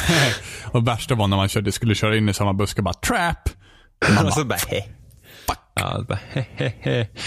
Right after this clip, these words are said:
Speaker 2: Nej, men det, det, Advance Wars var jäkligt. Alltså, det är mycket, det är många Nintendo, eh, franchises som, som liksom, det känns som de bara har lämnat hän.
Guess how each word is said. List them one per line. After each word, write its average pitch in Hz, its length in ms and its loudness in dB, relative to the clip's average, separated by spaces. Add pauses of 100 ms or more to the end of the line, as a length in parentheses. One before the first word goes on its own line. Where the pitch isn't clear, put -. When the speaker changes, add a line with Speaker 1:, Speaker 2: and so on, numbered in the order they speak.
(200)
Speaker 2:
Nej, 123 160 -2
men 135 120 -2
det, 160 200 2
det, 156 360 -2
Advance 151 400 0
Wars 120 140 -4
var 117 60 4
jäkligt. 107 300 0
Alltså, 143 140 0
det 165 80 2
är 170 40 0
mycket, 185 600 -2 (920)
det 127 240 2
är 139 40 2
många 156 720 0
Nintendo, 104 920 0
eh, 101 80 0
franchises 107 680 -2
som, 98 260 -2
som 101 180 2
liksom, 98 220 2
det 92 60 4
känns 98 180 0
som 98 120 0
de 92 160 0
bara 87 140 0
har 87 100 -2
lämnat 87 560 -4
hän. 139 540 -6